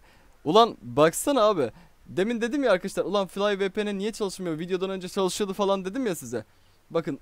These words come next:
Hong Kong'la ilgili bir sürü şey indirdim. "Ulan," dedim, "iPhone'da denediğime niye bakmıyorum?" Bir baktım. Halbuki çalışıyormuş yani. Boş yere zaman kaybettim.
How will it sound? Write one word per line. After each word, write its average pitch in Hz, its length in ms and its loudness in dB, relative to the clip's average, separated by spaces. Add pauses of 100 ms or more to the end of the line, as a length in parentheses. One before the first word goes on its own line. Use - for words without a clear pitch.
Hong 214 300 -4
Kong'la 214 360 -4
ilgili 214 300 -8
bir 233 80 -4
sürü 208 200 -12
şey 226 180 -6
indirdim. 190 320 -10
"Ulan," 202 200 -4
dedim, 202 160 -6 (140)
"iPhone'da 208 360 -6
denediğime 190 460 -6
niye 202 200 -4
bakmıyorum?" 156 420 -6
Bir 226 120 -4
baktım. 214 340 -2 (400)
Halbuki 208 420 0
çalışıyormuş 208 560 -4
yani. 131 200 -6
Boş 208 220 -4
yere 202 180 0
zaman 196 340 -2
kaybettim. 185 560 -6